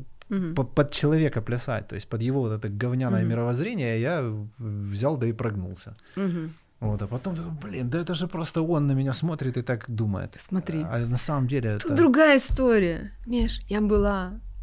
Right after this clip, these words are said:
Speaker 1: блин, в Делюксе, ну, который Динамо Люкс.
Speaker 2: Да.
Speaker 1: Динамо Люкс был, то есть он стал Делюкс потом. То есть,
Speaker 2: Мгм.
Speaker 1: представляешь, я в Динамо, в
Speaker 2: Не,
Speaker 1: Делюксе с
Speaker 2: да,
Speaker 1: девяносто девятого
Speaker 2: слушай,
Speaker 1: года.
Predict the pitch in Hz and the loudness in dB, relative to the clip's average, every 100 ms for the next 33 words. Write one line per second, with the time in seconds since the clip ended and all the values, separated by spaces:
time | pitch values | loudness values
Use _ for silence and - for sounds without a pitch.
0 | - - - 165 160 190 202 202 185 - | -14 -12 -8 -6 2 6 8 6 2 -4
1 | - - 170 156 156 160 160 175 175 151 | -14 -8 -6 -6 -6 -6 -4 -2 0 -2
2 | 185 - - - - - 117 110 196 185 | -4 -6 -16 -20 -20 -4 2 4 6 4
3 | 165 170 165 160 262 370 190 175 175 - | 4 2 0 0 0 2 0 -2 -6 -2
4 | 180 165 175 165 196 - 277 302 302 294 | 0 4 6 4 0 -4 -2 -2 -4 -4
5 | - - 120 123 170 - 403 - 214 202 | -2 2 2 0 0 2 2 2 0 2
6 | 185 180 226 247 226 214 185 175 185 247 | 2 4 4 4 4 2 2 0 4 6
7 | 247 349 254 202 269 302 277 277 269 269 | 6 6 4 4 6 6 6 8 8 6
8 | 247 190 | 6 4